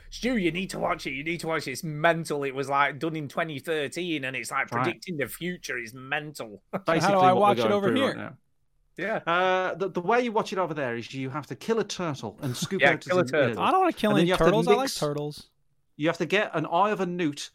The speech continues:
Speaker 2: right, and
Speaker 1: Yep.
Speaker 2: some tears
Speaker 1: Yep.
Speaker 2: from an orphan and mix it
Speaker 1: Yep.
Speaker 2: into the turtle shell and then drink it.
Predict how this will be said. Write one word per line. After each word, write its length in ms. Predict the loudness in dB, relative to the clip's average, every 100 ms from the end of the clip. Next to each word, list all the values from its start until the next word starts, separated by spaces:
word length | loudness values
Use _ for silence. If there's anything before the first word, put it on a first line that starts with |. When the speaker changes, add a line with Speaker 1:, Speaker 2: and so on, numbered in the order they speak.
| _
Speaker 2:
right, 260 | 0 0 0 -2
and 100 | -2
Speaker 1:
Yep. 80 |
Speaker 2:
some 160 | -2 -8
tears 380 | -2 2 4 4
Speaker 1:
Yep. 80 | 0
Speaker 2:
from 120 | 0
an 60 | 0
orphan 480 | 0 -4 -6 -8 -8 -6
and 200 | -2 -2
mix 260 | -2 -2
it 60 | 0
Speaker 1:
Yep. 80 | 0
Speaker 2:
into 160 | -2 -4
the 100 | -4
turtle 460 | 0 0 0 -8
shell 520 | -6 -2 0 0 -4 _ _
and 100 | -2
then 80 | -2
drink 280 | 0 -2 -2
it. 200 | -12 -14